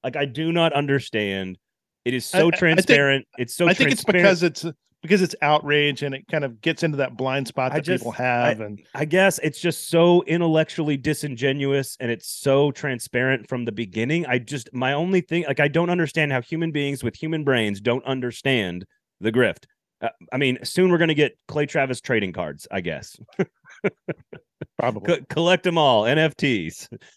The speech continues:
Speaker 1: I just don't, I don't understand how you don't see it. I, I don't, like, it's, I don't, that's my, that's my, I don't know. That, that's the part that insults my
Speaker 2: But,
Speaker 1: intelligence.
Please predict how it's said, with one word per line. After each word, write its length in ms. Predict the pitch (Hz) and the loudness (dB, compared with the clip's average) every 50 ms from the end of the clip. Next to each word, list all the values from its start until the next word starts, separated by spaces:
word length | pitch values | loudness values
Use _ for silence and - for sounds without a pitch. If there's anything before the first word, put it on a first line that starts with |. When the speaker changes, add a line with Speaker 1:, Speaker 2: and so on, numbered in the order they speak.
| _ _ - | _ _ -2
Speaker 1:
I 100 | 123 127 | 0 2
just 200 | 143 165 160 160 | 2 0 2 2
don't, 140 | 190 190 180 | 2 2 4
I 100 | 165 180 | 2 4
don't 240 | 160 185 196 202 202 | 4 4 4 6 4
understand 560 | 196 190 185 170 - - 180 165 165 151 139 | 4 4 4 2 2 2 2 2 4 4 4
how 60 | 135 | 2
you 140 | 147 135 127 | 4 2 0
don't 300 | 127 123 131 131 139 - - | 2 2 2 2 2 -2 -8
see 340 | - - - 151 147 123 | -14 -4 -2 0 2 2
it. 220 | 98 - _ - - - _ _ | 0 -2 _ -16 -20 -20 _ _
I, 60 | - - - | -12 -6 -4
I 80 | 127 | -2
don't, 220 | 131 147 151 135 - _ | -2 0 -2 -2 -4 _
like, 160 | 127 123 - - | -6 -6 -6 -4
it's, 320 | - - - - - - _ _ _ _ _ _ _ _ _ _ - - - _ | -4 -4 -4 -4 -12 -20 _ _ _ _ _ _ _ _ _ _ -12 -12 -6 _
I 60 | 123 127 | 0 0
don't, 220 | 143 135 95 - | 0 0 0 0
that's 200 | 127 139 135 - | 0 0 0 0
my, 220 | 135 123 117 110 92 | 0 0 0 0 2
that's 220 | 110 120 123 - 120 | 2 0 0 0 0
my, 180 | 113 104 98 - _ _ - | -2 -2 -2 -2 _ _ -10
I 40 | 104 | -8
don't 180 | 107 104 98 90 | -8 -8 -8 -6
know. 80 | 85 95 117 | -4 -2 -2
That, 120 | 113 104 | -2 0
that's 160 | 131 131 - | 0 -2 -2
the 60 | - 117 | -2 -2
part 180 | 127 120 107 | -2 -2 0
that 100 | - 104 | 0 -4
insults 360 | 95 - - 110 95 - - | -4 -2 -4 -4 -4 -4 -6
my 140 | 95 87 82 | -8 -8 -6
Speaker 2:
But, 100 | 80 85 92 | -4 -2 0
Speaker 1:
intelligence. 380 | 90 165 160 85 82 - - | 0 0 0 -2 -10 -14 -16